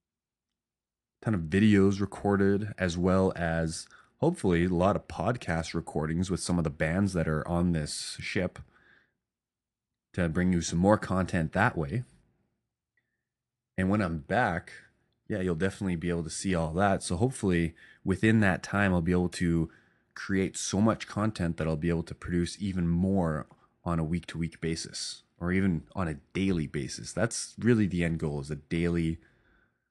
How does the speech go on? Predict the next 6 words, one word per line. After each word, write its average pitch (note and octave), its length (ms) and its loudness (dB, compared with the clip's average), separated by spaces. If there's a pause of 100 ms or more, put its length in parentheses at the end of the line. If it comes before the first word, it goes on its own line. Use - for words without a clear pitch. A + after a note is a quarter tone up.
a - 40 -6
daily A2+ 420 6
vlog F#2 640 2 (840)
slash F2+ 500 0
podcast E2+ 880 -4
slash - 960 -4